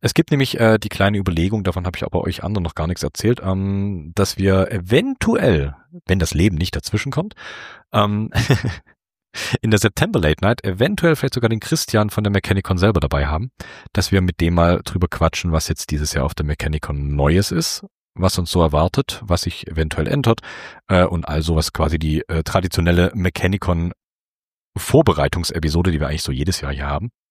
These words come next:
Genau. Das müssen wir aber noch klären. Wie das abläuft, wann das abläuft, aber das, das hört ihr dann alles. Genau. Das war der Mechanicon C F P. Was es natürlich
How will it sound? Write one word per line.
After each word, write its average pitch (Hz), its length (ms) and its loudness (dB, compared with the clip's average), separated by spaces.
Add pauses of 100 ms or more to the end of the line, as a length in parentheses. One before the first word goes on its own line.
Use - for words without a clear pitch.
(680)
Genau. 76 260 -2 (480)
Das - 260 0
müssen 90 180 0
wir 76 60 -2
aber 65 80 -2
noch 62 140 -4
klären. 62 320 -2 (420)
Wie 78 160 0
das 90 160 4
abläuft, - 380 0
wann 71 140 0
das 73 120 0
abläuft, 65 440 -4
aber 69 120 -6
das, - 200 -6
das - 280 -6
hört - 140 -4
ihr - 60 -6
dann - 160 -4
alles. - 280 -10 (420)
Genau. 62 280 0 (1400)
Das - 160 0
war 85 60 2
der 80 60 2
Mechanicon 82 520 -2
C 82 180 2
F 90 140 0
P. 113 280 2
Was 104 140 2
es 98 80 -2
natürlich 101 360 0